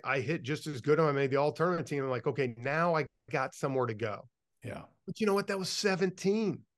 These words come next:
Speaker 1: And it's like this need to fly across the country to play in all these things. Play with your buddies, play somewhere where you, A, can play, you're not sitting on a bench,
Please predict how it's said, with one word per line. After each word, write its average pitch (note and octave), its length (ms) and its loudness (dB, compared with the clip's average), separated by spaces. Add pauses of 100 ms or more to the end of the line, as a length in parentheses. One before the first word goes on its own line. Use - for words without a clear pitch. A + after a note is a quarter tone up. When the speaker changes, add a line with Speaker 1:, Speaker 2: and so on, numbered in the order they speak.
(600)
Speaker 1:
And F#3 140 4
it's F3+ 160 -4
like F3+ 160 2
this F#3+ 240 0
need F3 320 2
to D3 80 -2
fly F3 320 -6
across F#3+ 420 -2
the - 100 -12
country F3 460 0
to C3 60 -2
play D3+ 240 0
in D3+ 100 2
all D#3 160 2
these D#3 220 -2
things. D3 200 0 (300)
Play E3+ 180 6
with A3 220 4
your A#3+ 80 -2
buddies, A#2+ 480 0 (500)
play D#3 400 6
somewhere G#3 520 8
where C#3+ 140 2
you, C#3+ 320 -2 (120)
A, E3 260 8
can C#3 240 -2
play, D#3+ 540 6 (420)
you're D3 120 2
not F#3+ 140 2
sitting - 360 4
on F3+ 140 6
a E3+ 40 6
bench, D3 580 0